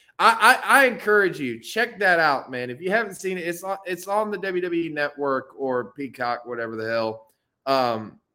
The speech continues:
find it. It's the Paul Bearer story or something like that. But it's, it's really interesting, and it talks about their relationship and stuff like that. So,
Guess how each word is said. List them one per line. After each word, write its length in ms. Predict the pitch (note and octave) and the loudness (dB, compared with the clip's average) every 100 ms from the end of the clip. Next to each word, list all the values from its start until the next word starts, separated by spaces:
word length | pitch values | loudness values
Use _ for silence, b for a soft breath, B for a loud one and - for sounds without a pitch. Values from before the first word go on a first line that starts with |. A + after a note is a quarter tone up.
| _ | _
find 380 | - F3 F#3+ F#3 | -2 2 2 0
it. 180 | F3+ D3+ | -4 -4
It's 180 | C#3+ - | -8 -10
the 80 | |
Paul 400 | C3 - E3 D3+ | -12 -2 0 0
Bearer 300 | - C#3 B2+ G2+ | 0 0 0 -4
story 480 | - B2 A2+ G#2 | -10 -12 -8 -6
or 80 | G2+ | -8
something 380 | G2+ A2+ F#2+ G#2 | -10 -16 -18 -20
like 180 | G#2+ G2 | -20 -16
that. 220 | G#2 F#2 - | -16 -16 -14
But 120 | A2+ | -12
it's, 300 | C#3 F3+ F3+ - | -8 -8 -8 -10
it's 300 | G3 G3+ A3 | -10 -10 -10
really 360 | A#3 A3+ F#3 | -2 2 2
interesting, 640 | E3 - A#2+ - A#2 G#2 F#2+ | 0 -6 -14 -14 -14 -14 -14
and 120 | A2 B2 | -12 -12
it 120 | A#2+ | -8
talks 300 | D3 B2+ - | -4 -4 -4
about 440 | A2+ B2 A#2 A#2 A#2 | -6 -4 -4 -4 -4
their 140 | A2+ | -2
relationship 760 | A2 A2 G#2 A2 G2+ A2 G#2 | 0 -2 -4 -6 -12 -10 -10
and 100 | A2 | -12
stuff 300 | F#2+ G#2+ G2+ | -16 -10 -10
like 220 | G2+ G2 - | -10 -14 -12
that. 320 | F#2+ F#2+ - | -10 -10 -12
So, 340 | - G2 F#2+ | -14 -10 -10